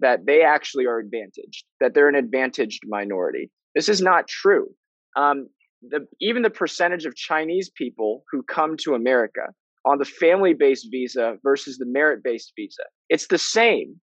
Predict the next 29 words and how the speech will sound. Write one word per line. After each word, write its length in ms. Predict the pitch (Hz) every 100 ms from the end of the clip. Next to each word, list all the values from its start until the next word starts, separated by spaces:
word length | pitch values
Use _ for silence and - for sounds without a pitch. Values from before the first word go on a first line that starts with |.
| _ -
as, 160 | 165 160 165 -
as 180 | 160 165
the 160 | 160 147
average 540 | 127 147 165 170 160 -
immigrant 400 | 151 160 147 135
group 260 | 110 143 127 -
in 120 | 131
America 440 | 123 131 127 123 113
today, 300 | - 113 123 - _ _ _ _ _
you 100 | 143
know? 220 | 143 143 135
And 160 | 156 170
then 200 | 170 160 - _ _
the 80 | 160
other 180 | 202 262
thing 380 | - 151 131 135
is 100 | 147
that 160 | 143 151 -
Asian 280 | 190 214
Americans 500 | 202 160 147 147 135 -
come 140 | 170
to 80 | 156
this 160 | 139 135
country, 580 | - - 123 113 101 - _ _ _ _ _ _ 139
um, 380 | 143 139 131 - _ _ _ _ - 127 _ -
dis-, 280 | 190 208 -
much 380 | 123 156 247 -
higher 500 | - 202 233 226 180
disproportionately 1080 | 180 180 - 147 180 170 - 135 117 120